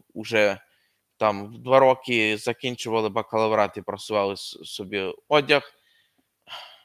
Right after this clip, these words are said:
Ну, а що може дитина два роки? Ну, теж, власне, вона може, відповідно, в два роки.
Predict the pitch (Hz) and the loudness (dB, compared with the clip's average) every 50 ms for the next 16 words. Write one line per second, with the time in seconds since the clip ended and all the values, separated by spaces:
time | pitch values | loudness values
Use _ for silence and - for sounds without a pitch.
0 | _ _ - 127 127 123 - _ _ _ _ _ _ - 107 - 135 135 143 143 | _ _ -12 -10 -10 -10 -12 _ _ _ _ _ _ -16 -6 -4 -2 0 0 0
1 | 139 139 135 127 135 139 - - 123 127 127 123 123 123 127 123 127 120 - - | 2 2 0 0 0 -2 -4 -4 -4 -2 -4 -4 -2 0 0 2 2 0 -2 -6
2 | 104 107 113 110 - 110 107 - - 98 90 98 107 - - - 101 98 98 92 | -10 -10 -10 -6 -4 -4 -4 -4 -6 -6 -4 -4 -4 -6 -8 -10 -8 -8 -6 -6
3 | 90 98 98 95 - - - 104 104 110 - 104 101 98 90 _ - 101 98 95 | -6 -4 -4 -4 -6 -6 -10 -12 -12 -8 -6 -4 -4 -4 -4 _ -6 -6 -6 -4
4 | 85 98 95 90 90 104 104 98 92 85 - - 82 - | -4 -6 -8 -8 -6 -4 -4 -2 -4 -4 -8 -12 -16 -16